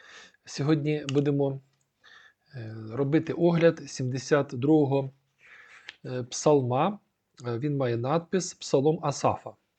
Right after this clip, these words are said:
Але більшість екзегетів говорить про те, що, е, це зовсім не означає, е, що, е, автором, е, цього псалма є саме Асаф. Більшість отців церкви схиляються до того, що і наступні псалми також,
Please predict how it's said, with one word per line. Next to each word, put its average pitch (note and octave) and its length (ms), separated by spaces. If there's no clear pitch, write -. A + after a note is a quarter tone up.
Але B2+ 440
більшість E3 520
екзегетів D3+ 580
говорить D3+ 300
про D3 140
те, E3 180
що, C#3+ 520
е, C3+ 180
це C#3+ 100
зовсім D#3 360
не D3 80
означає, D3 640
е, A#2+ 300
що, C#3 540
е, B2+ 500
автором, C#3+ 540
е, C3 180
цього C3+ 300
псалма E3 500
є C#3 200
саме C#3 380
Асаф. C#3 340
Більшість E3+ 380
отців D#3 360
церкви - 360
схиляються D#3 520
до C3+ 120
того, G3 260
що C#3+ 340
і D3 200
наступні C#3+ 540
псалми G3+ 380
також, C#3 440